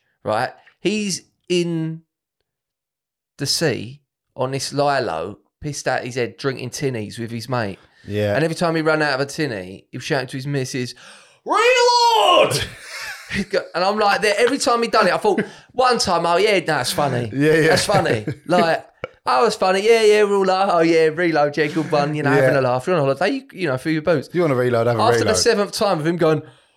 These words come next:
Speaker 1: "Love, reload!" <laughs> And I was just like, "Nah, this geezer needs to fucking die."
Speaker 2: Well, this is it. Seven tinnies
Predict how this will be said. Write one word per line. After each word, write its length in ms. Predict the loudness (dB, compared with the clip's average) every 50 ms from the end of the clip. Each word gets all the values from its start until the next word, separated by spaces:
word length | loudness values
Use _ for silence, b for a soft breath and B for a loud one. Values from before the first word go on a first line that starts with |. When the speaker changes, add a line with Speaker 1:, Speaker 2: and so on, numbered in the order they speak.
| B B _ -2
Speaker 1:
"Love, 420 | 2 4 4 4 4 2 0 -4 b b b b b b
reload!" 1200 | -6 -4 0 2 4 4 4 6 4 4 4 4 2 2 2 4 4 4 4 4 4 2 0 -2 -6
<laughs> 1500 | -8 -10 -12 -14 -18 -20 -20 -20 -20 -20 -20 -20 -20 -20 -20 _ _ _ _ -20 -20 _ _ _ _ _ _ _ -6
And 100 | -2 0 0
I 100 | 2 2
was 140 | 0 0 -2
just 180 | -6 -6 -4
like, 180 | -2 -2 -2 -2
"Nah, 240 | -2 -2 -2 -2 -2
this 220 | -2 -4 -6 -4
geezer 320 | -4 -4 -4 -2 -2 -4
needs 260 | -4 -4 -6 -6 -8 -10
to 80 | -12 -14
fucking 440 | -10 -8 -8 -8 -8 -8 -10 -6
die." 400 | -4 -2 -2 0 -2 -2 -4 -8 _ _ _ _ _
Speaker 2:
Well, 160 | -4 -2 -2
this 160 | -2 -2 -2 -2
is 120 | -2 0
it. 220 | 0 0 0 -2
Seven 380 | -2 -2 -2 -2 -2 -2 -4 -4
tinnies 500 | -4 -2 -2 0 0 0 -2 -2 -4 -4